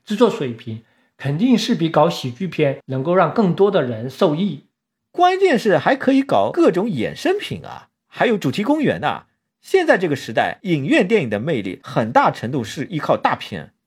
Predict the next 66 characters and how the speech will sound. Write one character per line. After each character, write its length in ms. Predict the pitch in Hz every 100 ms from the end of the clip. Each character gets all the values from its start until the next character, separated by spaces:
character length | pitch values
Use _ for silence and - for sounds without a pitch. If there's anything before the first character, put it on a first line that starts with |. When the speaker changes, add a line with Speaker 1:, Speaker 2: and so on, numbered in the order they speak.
| _
Speaker 1:
中 120 | 214
国 80 | 190
电 260 | 208 196 147
影 160 | 131
的 240 | 127 123 123
过 260 | - 208
去 200 | 202 175
这 120 | 143
二 160 | - 180
十 160 | - 131
年 280 | 120 110
就 120 | 123 220
一 140 | 220
直 160 | 175 151
在 180 | 180
寻 240 | 151 - 143
找 220 | 190 131
嘛， 200 | 113 113 - _
想 220 | - 165
要 140 | 180 214
找 280 | - 143 127
到 200 | 165 151
最 220 | 262 208
适 220 | - 240
合 280 | 196 131 131
中 180 | - 180
国 100 | 165
本 220 | 143 220
土 220 | 247 165
文 80 | 135
化 120 | 143
习 160 | 127 139
惯 180 | 143 131
的 80 |
大 160 | 123 139
片， 340 | - 127 117 _ -
从 200 | - 196
古 220 | 202 143
装 280 | 165 175 175
的 220 | 170 139
武 220 | 131 127
侠 380 | 123 131 127 139
历 180 | 175 170
史 180 | - 127
片， 380 | 123 135 123 123 _ _ _
就 200 | - 147
是 200 | 135 143
英 180 | 165 190
雄 300 | 202 139 139
无 200 | 135 139
极、 360 | 170 143 135 147
投 160 | 143 156
名 180 | 151
状、 280 | 147 175 143
赤 160 | - 180
壁 180 | 196 190
这 160 | 151
些， 300 | 131 127 117 - _ _ _ _
到 120 | 160
中 160 | 185 226
间 120 | 240
有 120 | 165
一 60 | 147
段 120 | 170
时 160 | -
间， 340 | 143 156 147